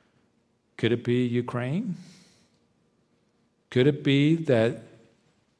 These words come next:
they're gonna expand their, into Europe somehow or to other nations? I, I, I don't know. What does it mean for the timing of Ezekiel thirty-eight and thirty-nine?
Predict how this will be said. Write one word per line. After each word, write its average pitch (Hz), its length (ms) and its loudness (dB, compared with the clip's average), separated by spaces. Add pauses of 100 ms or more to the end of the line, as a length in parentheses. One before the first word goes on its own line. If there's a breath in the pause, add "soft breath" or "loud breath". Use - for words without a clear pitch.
(100)
they're 120 180 2
gonna 120 280 2
expand 117 600 -2
their, 101 300 0 (500 loud breath)
into 123 300 0
Europe 120 680 0
somehow 127 680 -2
or 110 200 0
to 110 260 -4
other 120 220 -2
nations? 131 560 -4 (100)
I, 113 40 -4
I, 117 360 -8
I 117 100 -4
don't 127 340 -4
know. 98 360 -6 (480 loud breath)
What 143 120 4
does 185 200 2
it 208 80 2
mean 160 280 2
for 156 180 -2
the 127 120 2
timing 135 540 0
of 110 120 -2
Ezekiel 117 520 -2
thirty-eight 120 580 0
and 120 120 -10
thirty-nine? 110 720 -4